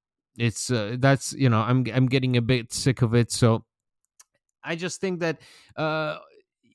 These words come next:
this, this team is, is, uh, has such, has such deep lying issues that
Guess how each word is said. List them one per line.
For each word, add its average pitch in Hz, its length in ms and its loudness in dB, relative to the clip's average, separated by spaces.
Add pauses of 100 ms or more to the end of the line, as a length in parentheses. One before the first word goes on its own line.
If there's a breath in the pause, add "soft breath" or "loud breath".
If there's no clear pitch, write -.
(140)
this, 156 400 -2
this 156 240 -2
team 160 520 0 (100)
is, - 440 0 (260)
is, 151 300 0
uh, 143 480 0 (320)
has 143 200 0
such, - 540 -2 (240 soft breath)
has 135 140 2
such 185 560 -2
deep 135 280 -8
lying 131 360 -2
issues 123 520 -6
that 107 240 -8